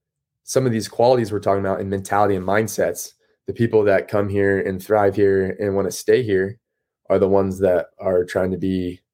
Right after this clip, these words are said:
the best, and they're hungry for that.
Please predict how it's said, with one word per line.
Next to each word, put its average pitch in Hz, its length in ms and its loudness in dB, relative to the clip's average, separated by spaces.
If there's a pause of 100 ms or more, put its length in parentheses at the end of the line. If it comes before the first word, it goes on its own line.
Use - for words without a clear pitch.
(720)
the 95 120 2
best, 92 600 0 (120)
and 92 400 -2
they're 92 440 2 (500)
hungry 98 420 0
for - 140 0
that. 69 240 0